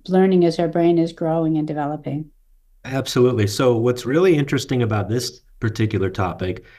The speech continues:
Speaker 2: is that we learn the most when we sleep. So all the things that our brains encounter in the day,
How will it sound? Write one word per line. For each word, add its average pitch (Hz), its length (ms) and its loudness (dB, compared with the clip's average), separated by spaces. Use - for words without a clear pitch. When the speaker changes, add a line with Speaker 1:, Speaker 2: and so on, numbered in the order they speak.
Speaker 2:
is 107 180 0
that 104 320 0
we 143 240 2
learn 131 680 0
the 104 80 2
most 127 560 0
when 113 180 2
we 101 100 2
sleep. - 420 -8
So 107 200 -2
all 139 380 2
the 165 160 0
things 131 260 0
that 87 140 -4
our 113 160 -2
brains 110 520 2
encounter 104 600 0
in 98 100 0
the 98 100 2
day, 95 540 0